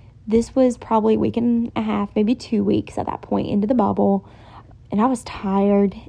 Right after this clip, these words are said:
and it was a very isolating week because we had to stay apart. Like, we got to talk to the girls, and I had decent relationships with the girls at that point, but at the same time, like,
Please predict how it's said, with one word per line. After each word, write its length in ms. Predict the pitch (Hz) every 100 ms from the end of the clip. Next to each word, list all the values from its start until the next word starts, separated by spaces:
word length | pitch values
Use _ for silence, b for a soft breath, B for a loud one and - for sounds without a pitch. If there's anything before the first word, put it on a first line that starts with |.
| -
and 540 | 214 208 202 196 196 - B B B B B B
it 40 | 233
was 140 | 226
a 40 | 214
very 300 | 202 208 269
isolating 580 | 202 202 220 202 202 196
week 340 | 196 196 -
because 500 | - 208 208 196 -
we 100 | 226
had 80 | 214
to 60 | 214
stay 160 | 233
apart. 440 | 220 - 277 277 -
Like, 280 | - - - B B -
we 80 | 381
got 180 | - -
to 260 | 220 214 -
talk 320 | - 208 196 -
to 100 | 208
the 80 |
girls, 260 | 208 208 208
and 100 | -
I 80 | 254
had 240 | 240 190
decent 280 | 196 190 208
relationships 680 | 214 202 196 220 214 214 226
with 80 |
the 80 | 214
girls 300 | 220 214 214
at 100 | -
that 200 | - -
point, 600 | - 208 196 214 - 214
but 380 | 196 214 113 - -
at 100 | 220
the 80 | 208
same 220 | 208 208
time, 260 | - 214 208
like, 160 | -